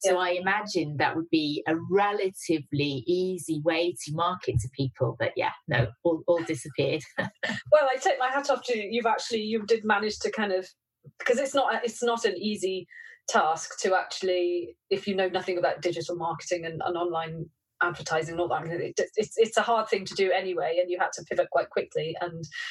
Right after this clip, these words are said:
Speaker 2: and you've done that quite successfully, haven't you? Talking about online advertising, do you actually do any paid ads at the moment, or are you just totally relying on the organic and the S E O and that kind of thing?
Speaker 1: Yeah, so, so far, yeah, t-, completely.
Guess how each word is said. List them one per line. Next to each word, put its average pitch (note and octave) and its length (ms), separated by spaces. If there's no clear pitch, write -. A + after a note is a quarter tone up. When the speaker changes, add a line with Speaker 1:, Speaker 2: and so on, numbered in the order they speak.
Speaker 2:
and F#3 100
you've E3 120
done F3+ 160
that C3 140
quite - 180
successfully, F3 560
haven't F#3 220
you? E3 180
Talking C4+ 220
about G#3+ 160
online F#3+ 320
advertising, F#3+ 840
do C#4 120
you D4+ 100
actually C4 320
do B3+ 160
any A#3+ 260
paid G#3 320
ads D4 280
at - 80
the D4 100
moment, D4+ 460
or G3 420
are - 60
you G3+ 140
just - 400
totally F#3+ 260
relying F3 400
on E3+ 140
the E3+ 100
organic D#3+ 460
and E3 120
the D#3+ 100
S D#3 180
E D#3+ 80
O D3 160
and D#3+ 80
that - 180
kind E3 120
of D#3+ 80
thing? - 260
Speaker 1:
Yeah, G#3+ 300
so, A#3 200
so C4 280
far, G#3+ 600
yeah, F3 380
t-, - 100
completely. G3+ 460